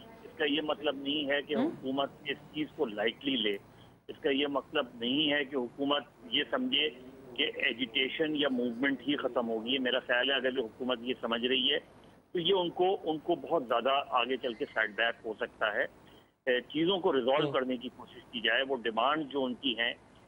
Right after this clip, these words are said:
Speaker 1: उसको sort out करने की कोशिश की जाए, उसको address करने की कोशिश की जाए। इसको, अ, आप political mileage तो हा-, ले सकते हैं। एक पहला phase मुझे एटी सिक्स याद है, मोहतरमा
Speaker 3: जी।
Speaker 1: बेनज़ीर भुट्टो ने एटी थ्री के बाद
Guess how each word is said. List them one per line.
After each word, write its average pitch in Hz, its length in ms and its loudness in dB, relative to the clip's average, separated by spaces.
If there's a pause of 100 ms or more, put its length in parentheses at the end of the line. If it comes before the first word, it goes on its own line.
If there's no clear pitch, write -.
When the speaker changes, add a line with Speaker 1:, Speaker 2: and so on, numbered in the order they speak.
(220)
Speaker 1:
उसको - 300 0
sort 143 300 0
out 147 200 2
करने 131 260 0
की 127 100 -6
कोशिश 120 380 -8 (120)
की 120 80 -6
जाए, 117 260 2
उसको - 360 -2
address 135 320 0
करने 135 300 -2
की 127 120 -6
कोशिश - 360 -12
की 117 200 -6
जाए। 120 280 0 (580)
इसको, 202 460 2
अ, 147 340 2
आप 151 280 2
political 202 680 0
mileage 147 320 2
तो - 220 -2
हा-, 135 200 2
ले 151 160 2
सकते 156 340 -2
हैं। 127 180 0
एक 135 160 -2
पहला 143 320 2
phase 135 320 0
मुझे 165 160 -4
एटी 185 260 0
सिक्स 220 340 -4
याद 139 320 0
है, 123 80 2 (1200)
मोहतरमा 151 380 2
Speaker 3:
जी। 147 160 2
Speaker 1:
बेनज़ीर 143 300 2
भुट्टो 127 380 -4
ने 147 100 0
एटी 147 480 -2
थ्री 156 280 -2
के 165 100 -2
बाद 127 300 2